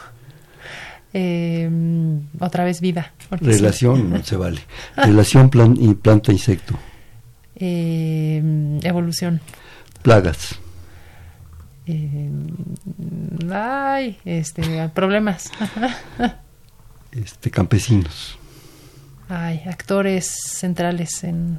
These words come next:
Speaker 1: nuestras vidas.
Speaker 2: Hambre.
Speaker 1: Ay, uno de los problemas mayores de este mundo.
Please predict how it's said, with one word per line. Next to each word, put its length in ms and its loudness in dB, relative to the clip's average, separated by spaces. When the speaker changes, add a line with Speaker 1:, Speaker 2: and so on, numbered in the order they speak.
Speaker 1:
nuestras 360 -6
vidas. 400 -8
Speaker 2:
Hambre. 480 2
Speaker 1:
Ay, 500 -20
uno 920 -2
de 80 -2
los 100 -6
problemas 460 -4
mayores 640 -6
de 160 -8
este 160 -8
mundo. 300 -4